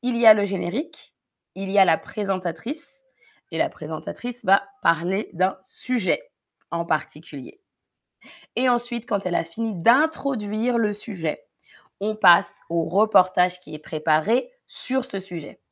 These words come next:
J'espère que vous avez bien fait attention. J'ai, et vous avez pu voir que, euh,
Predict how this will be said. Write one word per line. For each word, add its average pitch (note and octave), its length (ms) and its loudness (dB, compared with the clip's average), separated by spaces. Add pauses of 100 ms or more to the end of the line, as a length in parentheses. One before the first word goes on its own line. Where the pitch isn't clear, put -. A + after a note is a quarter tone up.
(320)
J'espère F#3 380 -2
que F3+ 80 -6
vous F3 100 -4
avez F3+ 160 2
bien G3+ 200 0
fait A3 320 -8
attention. G3 460 -4 (580)
J'ai, G3+ 320 -4 (220)
et A3 140 0
vous C#4 180 6
avez C#4 140 8
pu C4+ 180 -6
voir F#3+ 460 4
que, - 340 -2 (680)
euh, E3+ 520 2